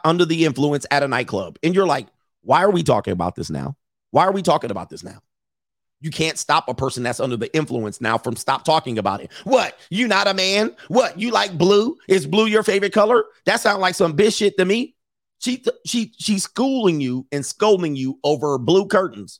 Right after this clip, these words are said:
while drunk. You're sitting there like, you know, "Why don't we take this out?" You grab her wrist. You gra-, guys, there's a show on Dateline where the dude, they got into an argument. The girl got flirty while under the influence. She was a,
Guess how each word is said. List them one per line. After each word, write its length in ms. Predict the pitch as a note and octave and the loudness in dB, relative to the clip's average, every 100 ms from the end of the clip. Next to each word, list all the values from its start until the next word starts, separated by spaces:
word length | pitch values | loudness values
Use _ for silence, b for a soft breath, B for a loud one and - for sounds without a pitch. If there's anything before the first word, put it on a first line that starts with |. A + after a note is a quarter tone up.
| _ _ | _ _
while 240 | - E3+ F3+ | -2 0 2
drunk. 380 | D#3 E3+ - - _ _ _ _ _ _ _ _ _ _ | 0 -2 -4 -16 _ _ _ _ _ _ _ _ _ _
You're 220 | F#3 G3+ | -10 -6
sitting 300 | A3+ - D3+ | -6 -8 -6
there 140 | D#3 C#3 | -4 -4
like, 340 | A2 G2+ - - _ _ _ _ _ _ _ _ _ _ _ _ _ B B | -6 -14 -20 -20 _ _ _ _ _ _ _ _ _ _ _ _ _ B B
you 120 | C3+ | -4
know, 100 | C3+ | -2
"Why 120 | G#2+ F#3 | 0 0
don't 120 | D3+ | 0
we 100 | C3 | -2
take 220 | B2+ A2 | -4 -4
this 120 | A#2 | -4
out?" 160 | F2+ C3 | -6 -4
You 80 | D3 | 0
grab 280 | C#3 C3 | 2 2
her 140 | B2+ B2+ | 2 2
wrist. 380 | B2 C#3 - _ b - | 2 0 -4 _ b -6
You 140 | E3 | 0
gra-, 180 | D#3+ - B2 | 0 0 -4
guys, 340 | A2+ E3+ E3 G#2 | 0 0 0 -2
there's 200 | D3 F#3+ | 0 0
a 80 | E3 | 0
show 280 | - D3 | 2 4
on 160 | D3 B2+ | 2 2
Dateline 480 | C3+ C3+ G#2+ F2 F#2 _ _ _ _ | -2 -2 -4 -6 -8 _ _ _ _
where 160 | D3 D#3 | -2 0
the 120 | D3 | 0
dude, 360 | C3 F#3+ G3+ | -2 -2 0
they 100 | D#3+ | 0
got 180 | D3+ E3 | 0 0
into 220 | F3+ F#3+ | 0 2
an 80 | F#3 | 4
argument. 480 | D#3+ C#3+ B2 B2+ C3+ | 4 0 0 -2 -4
The 80 | A#2 | -4
girl 220 | B2 D3 | -2 0
got 220 | D3+ D3 | 0 -2
flirty 320 | - C#3 C3 | -4 -4 -4
while 220 | C3 - A2 | 0 0 2
under 160 | C3+ C#3 | -2 -2
the 160 | C#3 | -2
influence. 540 | C3 A#2 A2+ G#2+ G#2+ - | -2 -2 0 -2 -4 -4
She 100 | B2+ | -4
was 200 | A#2+ A2+ | -2 2
a, 340 | A2+ A2+ G#2+ | 4 2 0